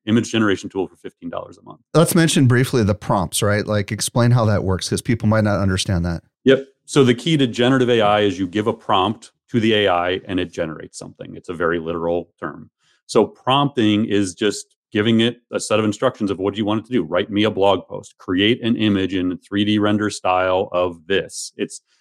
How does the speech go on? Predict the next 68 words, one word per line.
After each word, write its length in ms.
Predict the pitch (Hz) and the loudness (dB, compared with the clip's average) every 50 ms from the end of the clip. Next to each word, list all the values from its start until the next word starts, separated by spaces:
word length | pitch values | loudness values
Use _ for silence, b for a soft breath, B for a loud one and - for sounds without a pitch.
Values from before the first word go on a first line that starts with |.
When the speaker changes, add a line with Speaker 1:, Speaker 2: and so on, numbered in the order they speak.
| _ _ _ - | _ _ _ -4
Speaker 1:
telling 360 | - 123 131 127 120 110 104 | 0 2 4 4 4 4 4
it 140 | 101 - - | 2 0 0
what 280 | 92 101 104 - _ | 0 -2 -2 -2 _
to 80 | - - | -18 -10
do. 300 | 101 135 151 117 - - 131 | -6 -4 -4 -2 -2 2 4
Speaker 2:
And 80 | 139 | 4
you 60 | 147 | 4
can 120 | - 160 151 | 6 4 4
be 80 | 147 | 4
super 400 | 139 - - 180 156 - 151 135 | 4 4 2 2 2 4 2 2
descriptive, 540 | 127 127 - - - 113 101 - - 90 85 | 2 2 0 0 -2 -2 -2 -2 -2 -2 0
right? 220 | 95 104 107 107 - | 0 0 -2 -2 -2
You 120 | 107 101 | -4 -2
can 160 | - 120 104 | -2 -2 -2
say 240 | 101 - 117 107 104 | 0 0 0 0 2
with, 240 | 104 104 104 - - | 2 0 0 0 0
like, 240 | 104 101 98 - 107 | -2 -2 -2 -2 -4
a 240 | 95 92 90 87 - | -4 -4 -4 -6 -4
purple 280 | - 135 127 - 135 165 | -2 -2 0 2 2 2
Speaker 1:
Yeah. 100 | 170 127 | 2 2
Speaker 2:
sky 600 | - - - 131 120 117 113 113 113 113 110 110 | 0 0 0 2 2 2 2 2 0 0 0 0
and 420 | 113 110 104 98 92 90 92 92 - _ _ - | 0 0 0 0 0 -2 -4 -6 -8 _ _ -2
palm 240 | 117 120 117 113 107 | 0 2 4 2 2
Speaker 1:
You 40 | |
Speaker 2:
trees. 360 | 98 - 120 107 113 117 104 101 | 0 0 0 2 2 4 4 4
Speaker 1:
can, 60 | 135 | 4
Speaker 2:
I 40 | - | 4
mean, 100 | 104 131 | 4 4
Speaker 1:
yeah, 100 | 123 113 | 4 4
you 140 | 113 120 | 2 2
can 100 | 123 135 | 2 4
go 140 | 131 135 131 | 4 4 4
as 120 | 120 113 - | 2 0 -2
deep 300 | - - 147 131 127 151 | -4 -4 -4 -2 -2 -2
as 100 | 143 131 | -4 -2
you 100 | 143 139 | 0 0
want, 200 | 147 156 165 151 | 2 2 2 2
or 60 | 120 | 2
you 140 | 110 107 104 | 2 0 0
can 140 | - 107 | -2 -4
start 300 | 101 - - 120 110 110 | -6 -2 0 2 2 4
off 260 | 113 117 120 117 - - _ _ | 4 4 2 0 -2 -8 _ _
general 560 | 98 95 110 123 165 147 101 - - - - - | _ -2 0 0 2 0 -2 -4 -8 -14 -14 -10
and 120 | 98 95 | -6 -4
just, 160 | 101 98 - - | -4 -2 0 0
like, 180 | 104 101 - | 0 0 0
give 180 | - 98 95 101 | -2 -4 -2 0
it 60 | 110 | 0
a 60 | 104 92 | 0 0
very 240 | 95 104 110 107 | 0 0 0 -2
simple 360 | 101 - - 151 156 151 135 - | -2 -4 -4 -2 -2 -2 -4 -6
prompt 340 | - 92 90 87 87 - | -6 -6 -6 -6 -6 -8
and 100 | 85 82 | -10 -12
see 160 | - - 104 95 | -8 -6 -4 -2
what 100 | 95 98 | -2 -2
it 140 | 101 - | -2 -2
does. 380 | - 120 135 127 101 95 - - | -2 -2 -2 -2 -2 -6 -8 -8
And 200 | - 104 104 104 | -4 -4 0 2
this, 280 | 131 160 151 - - - b b b b | 2 0 0 -2 -6 -12 b b b b
so 160 | b - 123 117 | b -4 -2 0
right 280 | 113 147 180 170 131 | 2 2 2 2 2
now 360 | 127 120 113 104 95 92 92 | 0 0 0 0 0 -2 -2
there's 160 | 95 101 101 101 | -2 -2 -2 -2
a 60 | 90 | -2
term 360 | - - - 123 120 117 104 | -4 -4 -2 0 0 0 0
called 260 | - - 104 90 - _ | -2 -2 -4 -4 -6 _
prompt 360 | - 104 107 110 107 - 107 | -6 -4 -4 -4 -4 -4 -4
engineering, 600 | 101 98 95 87 87 87 85 - - 82 - - | -4 -4 -4 -4 -6 -6 -8 -10 -12 -18 -20 -20